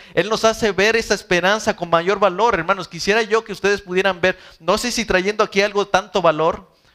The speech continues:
puede hacer que brillen sus ojos, pero cuando ustedes miran todo esto que el Señor ha hecho y que nos ha estado hablando una y otra vez Pedro a través de los primeros doce versículos, es con la intención de que sus ojos brillen cuando digan, "Hermanos, esta es nuestra esperanza". Entonces vivan con esperanza,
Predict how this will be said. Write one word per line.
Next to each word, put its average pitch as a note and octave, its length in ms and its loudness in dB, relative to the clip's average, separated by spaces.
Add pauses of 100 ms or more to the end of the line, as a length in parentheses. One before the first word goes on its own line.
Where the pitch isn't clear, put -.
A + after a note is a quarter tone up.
(240)
puede F#3 160 2
hacer G3 240 -2
que G3 100 0
brillen G3 300 -2
sus D#3+ 280 -8
ojos, E3+ 300 0
pero D#3 240 -2
cuando D#3+ 260 -2
ustedes A3+ 380 -4
miran A3 300 0
todo G3+ 260 0
esto G3+ 320 -2
que E3 60 -4
el D3 80 -6
Señor F3+ 260 -2
ha G3+ 160 4
hecho F#3+ 400 -4 (180)
y D3+ 100 -2
que F3 120 0
nos E3 160 -4
ha A3+ 60 4
estado B3 240 2
hablando G#3 480 2
una G#3 160 0
y G3 60 2
otra G3 200 0
vez F#3 180 0
Pedro F#3 320 0
a C#3+ 60 -2
través E3 240 0
de G3+ 60 0
los F3 120 -6
primeros F3 360 -4
doce F3 260 -6
versículos, D#3 680 -4 (240)
es G3+ 160 2
con C4+ 120 -2
la B3 80 2
intención A3 440 -2
de A#3 120 -2
que E3+ 140 -8
sus E3 160 -8
ojos G#3+ 320 -2
brillen A3 420 -2
cuando E3+ 280 0
digan, G#3+ 300 0 (460)
"Hermanos, G3+ 400 0
esta A#3+ 200 0
es A#3+ 80 0
nuestra A#3 260 -2
esperanza". F#3+ 640 -2
Entonces E3+ 440 -4
vivan A#3+ 420 0
con F3 180 -4
esperanza, F3+ 680 -2